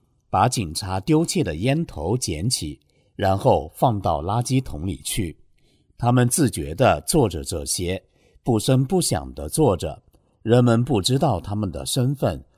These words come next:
是工人还是农民，或是教授、科学家，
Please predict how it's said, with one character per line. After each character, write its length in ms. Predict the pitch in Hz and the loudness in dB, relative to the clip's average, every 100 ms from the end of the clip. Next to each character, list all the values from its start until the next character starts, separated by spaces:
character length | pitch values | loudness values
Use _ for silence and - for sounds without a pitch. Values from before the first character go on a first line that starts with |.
| _ _ | _ _
是 240 | - 113 90 | -4 -2 2
工 260 | 160 175 | 2 4
人 360 | 113 78 87 131 _ | 2 -4 -6 -8 _
还 240 | - 85 | -6 -4
是 200 | - 113 | -2 -2
农 280 | 71 69 110 | -4 -4 -2
民， 400 | 110 71 107 147 _ _ _ | -2 -2 -4 -4 _ _ _
或 240 | 156 113 | 4 4
是 240 | - 90 | 2 -4
教 320 | 78 180 110 76 | -2 -2 -2 -2
授、 360 | 165 92 69 - - | 0 0 -2 -10 -8
科 240 | - 151 | 2 2
学 240 | - 69 | 2 -8
家， 340 | 65 90 87 | -6 -4 -4